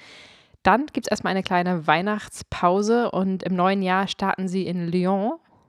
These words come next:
vom vierten bis fünften zweiten. Außerdem sind sie im Winter auch noch in Karlsruhe, Zürich, Düsseldorf und den erstmal krönenden Abschluss macht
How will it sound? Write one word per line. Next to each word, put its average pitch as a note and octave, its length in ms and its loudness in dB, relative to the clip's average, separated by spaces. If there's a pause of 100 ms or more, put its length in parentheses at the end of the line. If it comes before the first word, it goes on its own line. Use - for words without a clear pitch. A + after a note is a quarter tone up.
vom F#3 180 -4
vierten B3+ 340 0
bis F#3 120 -4
fünften G3+ 340 -2
zweiten. E3 580 -2
Außerdem A3 320 2
sind F#3+ 160 0
sie F3+ 120 -4
im F3 100 -4
Winter F#3+ 300 0
auch E3 80 0
noch E3 100 -4
in D3 140 -10
Karlsruhe, G#3 640 2
Zürich, G3+ 720 0 (160)
Düsseldorf G3+ 720 2 (180)
und A#3 460 2 (120)
den F3+ 160 -2
erstmal G3+ 380 0
krönenden F#3 340 -2
Abschluss E3+ 400 -2
macht F3 340 -2